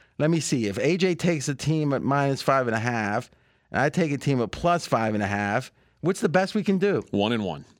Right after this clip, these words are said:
Speaker 1: Mm-hmm.
Speaker 2: Fifty percent.
Speaker 1: And then that brings you down. It brings you down. We're gonna say, "Screw it, that's fine.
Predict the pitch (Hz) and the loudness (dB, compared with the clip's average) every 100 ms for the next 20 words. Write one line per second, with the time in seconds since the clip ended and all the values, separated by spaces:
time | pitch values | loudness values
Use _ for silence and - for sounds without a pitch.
0 | _ _ _ 113 113 123 127 190 117 - | _ _ _ -2 0 0 0 -2 -6 -4
1 | 117 - 76 - 135 147 147 131 160 139 | -4 -4 -8 -2 0 2 0 0 -2 0
2 | 143 131 202 214 127 92 110 113 156 139 | -2 0 0 0 -2 -2 -2 -2 -2 -2
3 | 147 190 143 - - 185 262 220 160 - | 0 0 0 -6 -2 0 2 0 0 -2
4 | - 185 170 - - - 208 233 208 170 | 0 2 0 -4 -4 0 2 2 2 2
5 | 160 - 143 135 123 117 98 | 0 -2 -2 0 -2 -2 -4